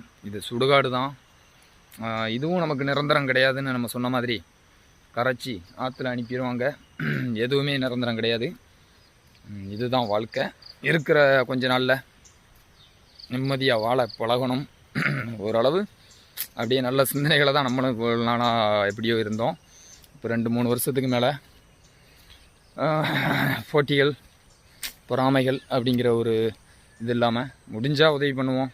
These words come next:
முடியலைன்னா ஒதுங்கி போவோம் அப்படிங்கிற ஒரே ஒரு கொள்கையோட. அப்படி போகும்போது ஆயிரம் இடைஞ்சல் வருது, சமாளிச்சுட்டு போய் தானே ஆகணும். ஏன்னா, இருக்க போறது கொஞ்ச நாள்.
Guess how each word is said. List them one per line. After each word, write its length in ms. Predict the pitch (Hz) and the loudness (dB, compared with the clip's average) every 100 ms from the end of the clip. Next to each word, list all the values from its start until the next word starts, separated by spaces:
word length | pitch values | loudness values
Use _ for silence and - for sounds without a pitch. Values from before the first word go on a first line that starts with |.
| - 113 | -12 -6
முடியலைன்னா 460 | 110 117 120 120 | 0 2 0 -2
ஒதுங்கி 280 | 107 127 120 | -2 -2 -2
போவோம் 300 | 113 113 113 | -2 0 0
அப்படிங்கிற 360 | 104 110 107 104 | -2 -2 -2 -2
ஒரே 260 | 107 117 | -2 0
ஒரு 180 | 110 110 | -2 -4
கொள்கையோட. 440 | 110 107 113 113 120 - - - - - _ - - - - - - | -4 -2 0 0 -2 -6 -20 -20 -20 -20 _ -20 -20 -20 -20 -20 -14
அப்படி 240 | - 113 | -8 -6
போகும்போது 480 | 110 131 165 165 165 | -2 0 2 4 4
ஆயிரம் 320 | 156 147 143 | 4 4 2
இடைஞ்சல் 320 | 131 139 143 131 | 2 0 -2 0
வருது, 480 | 110 127 131 147 175 - - - - _ _ - - - - - | 0 0 0 -2 -4 -18 -20 -20 -20 _ _ -20 -20 -20 -20 -10
சமாளிச்சுட்டு 480 | 113 113 113 110 101 - | -4 0 0 -2 -10 -2
போய் 160 | 117 | -2
தானே 160 | 117 120 | 0 -2
ஆகணும். 360 | 107 120 98 82 - - - - | -2 -4 -6 -10 -18 -20 -20 -12
ஏன்னா, 240 | 95 98 | -8 -6
இருக்க 300 | 98 113 117 | -6 -6 -8
போறது 320 | 98 117 113 | -4 -4 -4
கொஞ்ச 240 | 107 104 113 | -4 -6 -4
நாள். 160 | 120 | -6